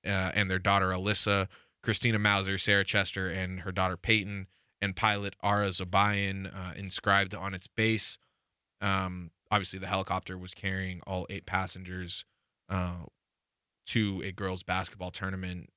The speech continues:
uh, that Gianna and her teammates were supposed to be playing in that day. Um, so, yeah, I guess some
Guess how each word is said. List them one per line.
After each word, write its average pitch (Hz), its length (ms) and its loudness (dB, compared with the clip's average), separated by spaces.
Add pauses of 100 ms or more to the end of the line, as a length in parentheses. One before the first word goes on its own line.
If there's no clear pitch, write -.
(120)
uh, 87 300 -6 (100)
that 90 200 -6
Gianna 92 600 -2
and 87 320 -12 (320)
her 101 80 2
teammates 92 500 0
were 87 240 -10
supposed - 380 -6
to - 60 -8
be 85 100 -8
playing 87 440 -4
in 87 180 -6
that 87 180 -8 (100)
day. 90 320 -4 (500)
Um, 92 440 2
so, - 140 4
yeah, 117 220 8
I 101 80 0
guess 107 200 0
some 101 720 -2